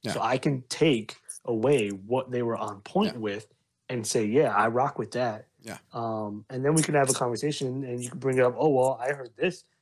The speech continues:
Speaker 2: thing," or whatever, right? And then I'll listen to, "Oh, well, I don't rock with that." We should be okay to say, "I rock with certain things and not other things."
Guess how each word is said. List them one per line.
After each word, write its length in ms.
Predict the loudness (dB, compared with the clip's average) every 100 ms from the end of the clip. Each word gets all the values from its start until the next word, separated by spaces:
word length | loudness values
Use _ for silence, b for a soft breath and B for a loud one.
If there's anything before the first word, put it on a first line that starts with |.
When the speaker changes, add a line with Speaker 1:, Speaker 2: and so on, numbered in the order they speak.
| _
Speaker 2:
thing," 240 | -6 -4 -4
or 100 | -4
whatever, 500 | -4 -6 -6 -10 -10 -6
right? 200 | -4 -4
And 120 | -8
then 140 | -6
I'll 120 | -2
listen 200 | 2 2
to, 100 | 2 4
"Oh, 120 | 4
well, 140 | 2
I 100 | 0
don't 180 | -2 -4
rock 220 | -6 -8
with 180 | -10 -10
that." 140 | -16 -18 -18 -20 -8
We 120 | -6
should 260 | -2 0 0
be 160 | 0 0
okay 380 | 0 2 0 0
to 140 | -4
say, 320 | -10 -8 -10 b b
"I 140 | -4 -2
rock 280 | 0 -2 -2
with 100 | -6
certain 260 | -4 -6 -6
things 260 | -8 -6
and 100 | -6
not 180 | -6 -8 -8
other 200 | -12 -12
things." 420 | -16 -20 -18 -18